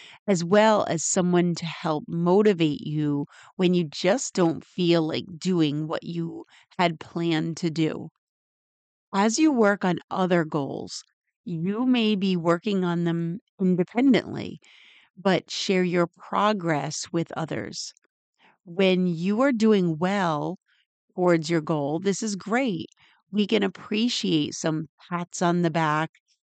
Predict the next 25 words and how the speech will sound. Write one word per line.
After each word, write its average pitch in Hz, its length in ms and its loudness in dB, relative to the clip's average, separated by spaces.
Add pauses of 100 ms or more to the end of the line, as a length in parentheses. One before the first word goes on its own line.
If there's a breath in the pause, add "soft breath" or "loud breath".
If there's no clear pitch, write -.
and 156 360 -6
congratulations 160 1120 0
from 160 320 -4
others, 156 560 -2 (160)
and 160 500 -4
an 160 260 -2
"I'm 170 340 0
proud 170 520 0
of 165 220 0
you" 165 400 2
from 165 320 0
your 151 120 -2
partner, 165 560 -2 (260 soft breath)
whether 185 440 2
it's - 320 -8 (180)
building 180 380 2
a 156 60 -2
business 196 640 2
or 160 100 2
going 156 580 -4 (260)
to 147 200 -6
school, 185 800 0 (560 soft breath)
working 165 500 -2
towards 156 440 -6
graduation 160 1160 -2